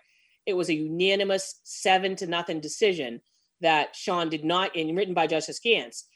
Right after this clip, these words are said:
that Sean did not get a fair trial, that, that the corruption infected this entire, uh, investigation. In fact, I think Judge Gantz called it a game changer, that we could now connect Mulligan to the corruption.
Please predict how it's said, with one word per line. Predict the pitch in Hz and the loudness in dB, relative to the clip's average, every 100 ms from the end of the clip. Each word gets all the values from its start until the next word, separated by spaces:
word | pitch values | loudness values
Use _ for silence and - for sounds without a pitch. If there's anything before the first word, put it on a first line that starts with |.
| _ _ | _ _
that | 160 | -4
Sean | - 190 180 | -2 -2 0
did | 170 | -2
not | 160 196 214 | 0 0 2
get | 160 | 0
a | 147 | 0
fair | 143 131 | -2 -4
trial, | - 127 123 123 | -4 -4 -2 -4
that, | 131 139 - | -4 -6 -4
that | 156 | -6
the | 156 | -6
corruption | - 175 170 170 | -2 0 0 0
infected | 147 147 - 185 - 190 - - _ _ | -4 -2 0 -2 0 -2 -2 -10 _ _
this | 185 165 | -6 -6
entire, | 147 - - 247 240 196 127 - _ _ - | -6 -8 -2 4 4 4 2 -4 _ _ -8
uh, | 170 | -6
investigation. | 170 165 165 - 143 147 160 | -2 -2 -2 -2 0 0 -2
In | 160 | 0
fact, | 202 196 | 0 0
I | 160 | -2
think | 170 160 | -4 -2
Judge | 160 - | -4 -2
Gantz | 160 151 - | -4 -4 -4
called | 170 156 151 | 0 2 0
it | 147 | -2
a | 151 | -8
game | 135 170 196 220 | -4 0 0 0
changer, | - 139 123 110 92 - _ _ | -4 -6 -6 -12 -14 -20 _ _
that | - 160 | -2 2
we | 175 | 0
could | 175 151 | 0 -2
now | 170 175 | 0 2
connect | 170 - 156 170 165 - | 0 -4 -2 -2 -2 -6
Mulligan | 156 190 165 139 127 131 _ _ - | 0 0 2 -2 -4 -10 _ _ -10
to | 196 | -4
the | 170 | -4
corruption. | 175 160 214 214 113 98 | 0 2 2 0 -8 -10